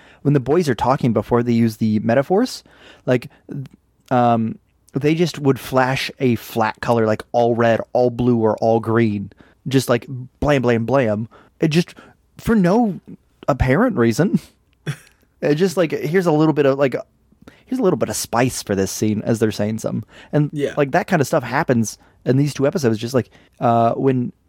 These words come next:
Speaker 1: the boys came across the, uh, the Kilobot junkyard, the way they over-emoted immediately.
Speaker 2: Yeah.
Speaker 1: And,
Speaker 2: Uh,
Speaker 1: like,
Speaker 2: the, just,
Speaker 1: every now and then
Speaker 2: you know, the, the fact that it's not just completely, like, colorless junk, like,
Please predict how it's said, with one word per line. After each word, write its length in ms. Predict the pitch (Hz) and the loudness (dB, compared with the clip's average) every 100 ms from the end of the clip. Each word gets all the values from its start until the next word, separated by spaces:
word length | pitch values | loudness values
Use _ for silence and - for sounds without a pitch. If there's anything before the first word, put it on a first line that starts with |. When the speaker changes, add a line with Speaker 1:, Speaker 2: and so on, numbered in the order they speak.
| _ _ | _ _
Speaker 1:
the 140 | 147 131 | -2 0
boys 320 | 123 139 131 | 2 0 0
came 160 | 147 131 | 0 0
across 340 | 120 127 127 | 2 0 0
the, 220 | 131 123 | 0 2
uh, 360 | 120 117 113 123 - - | 4 2 0 -4 -12 -6
the 100 | 131 | -2
Kilobot 300 | 143 147 139 | 0 0 0
junkyard, 540 | 139 220 95 90 - - _ _ 131 | 0 0 0 -2 -4 -12 _ _ -4
the 100 | 131 | 0
way 140 | 143 | 0
they 200 | 135 135 - - | 2 0 0 0
over-emoted 920 | 135 139 147 135 131 110 160 104 107 - _ _ _ _ _ _ - | 0 2 2 2 2 2 2 0 -2 -12 _ _ _ _ _ _ -2
immediately. 680 | 123 117 107 113 110 101 101 _ _ _ - | 2 2 2 0 -2 -6 -8 _ _ _ -2
Speaker 2:
Yeah. 60 | |
Speaker 1:
And, 40 | 135 | 0
Speaker 2:
Uh, 20 | |
Speaker 1:
like, 140 | 131 143 | 2 2
Speaker 2:
the, 160 | 143 | 0
just, 100 | 131 | 0
Speaker 1:
every 160 | 156 170 | 0 2
now 120 | 165 | 2
and 80 | 165 | 2
then 120 | 175 | 2
Speaker 2:
you 40 | 143 | 0
know, 320 | 113 113 156 - _ _ _ | -2 -8 -12 -18 _ _ _
the, 240 | 147 151 | 0 2
the 120 | 147 | 2
fact 240 | 143 160 160 | 0 0 0
that 100 | 165 | -2
it's 160 | 143 151 | -2 0
not 200 | 139 139 | -2 -2
just 240 | 135 - | -8 -8
completely, 840 | - 139 131 - 123 135 131 127 | -6 -4 -4 -4 -2 -2 -4 -4
like, 380 | 123 117 107 - - | 0 0 0 -4 -8
colorless 580 | - 113 120 107 107 104 | -4 0 0 0 -2 -4
junk, 480 | 87 107 113 98 | -4 -2 -2 -4
like, 240 | 90 85 | -8 -8